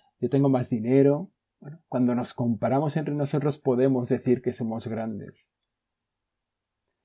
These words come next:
Pero cuando miramos un poco con profundidad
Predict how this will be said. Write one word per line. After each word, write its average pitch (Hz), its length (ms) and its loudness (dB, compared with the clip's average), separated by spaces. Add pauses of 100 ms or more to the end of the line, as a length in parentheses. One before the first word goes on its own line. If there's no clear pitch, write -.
(160)
Pero 143 160 2
cuando 131 220 6
miramos 139 440 4
un 170 140 2
poco 147 300 0
con 131 180 2
profundidad 131 680 2